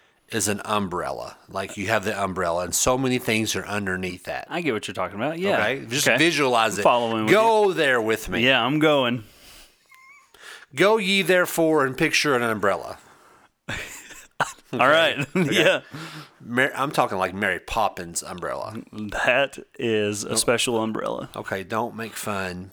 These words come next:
Speaker 1: please, of Mary Poppins, because I'm a fan.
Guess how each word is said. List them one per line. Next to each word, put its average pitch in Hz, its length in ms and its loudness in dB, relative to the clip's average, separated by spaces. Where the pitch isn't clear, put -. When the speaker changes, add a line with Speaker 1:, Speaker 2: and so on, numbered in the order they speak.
Speaker 1:
please, 87 500 -6
of 90 80 -12
Mary 82 240 -12
Poppins, - 500 -12
because 95 800 -6
I'm 101 220 -2
a 104 60 -4
fan. 73 440 -10